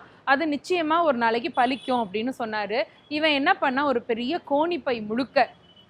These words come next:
கல்லு, கருங்கல் இருக்கும் இல்லையா, அதை பூரா எடுத்து நிரப்பிட்டு அந்த கோணிப்பை எடுத்து முதுகுல வச்சுட்டு மலை ஏற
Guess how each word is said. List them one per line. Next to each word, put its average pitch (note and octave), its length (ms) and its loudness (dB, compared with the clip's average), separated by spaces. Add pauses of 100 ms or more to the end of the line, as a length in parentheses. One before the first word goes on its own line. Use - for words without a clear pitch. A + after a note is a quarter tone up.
(140)
கல்லு, F4 640 4
கருங்கல் E4 480 2
இருக்கும் A#3+ 280 -4
இல்லையா, B3+ 200 0
அதை A#3 240 0
பூரா E4 220 2
எடுத்து B3 640 0
நிரப்பிட்டு B3+ 640 0 (220)
அந்த C4 260 2 (140)
கோணிப்பை F#4 440 0
எடுத்து C4 460 -2
முதுகுல E4+ 280 0
வச்சுட்டு A#3 400 -6
மலை C4 320 0
ஏற A3+ 240 2